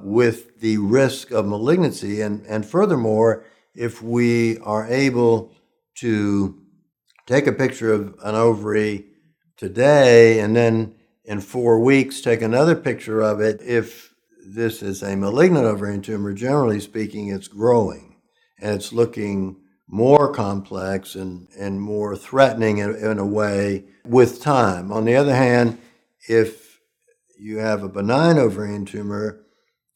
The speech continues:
maybe it will even go away or get smaller. So with time and serial evaluations now, we can tell a lot more. We're constantly trying to improve our algorithm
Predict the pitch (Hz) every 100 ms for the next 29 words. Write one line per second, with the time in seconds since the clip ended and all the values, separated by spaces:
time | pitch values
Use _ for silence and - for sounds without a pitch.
0 | _ - 120 120 120 120 120 120 123 117
1 | 110 113 107 107 123 147 156 131 101 107
2 | - 117 113 120 131 143 143 139 120 -
3 | 123 113 113 147 196 190 - 156 143 120
4 | 107 104 104 101 98 - 160 160 147 127
5 | 110 107 107 98 107 104 104 98 95 -
6 | 80 - 92 92 85 _ _ _ _ _
7 | - 113 120 117 113 107 92 92 90 98
8 | 135 135 87 - _ _ _ _ - 110
9 | 107 104 - - 131 131 131 107 107 107
10 | 117 110 107 107 107 101 _ _ _ -
11 | 110 104 113 123 123 120 - 135 135 123
12 | 117 110 101 - 107 107 104 110 123 123
13 | 117 104 98 101 104 101 101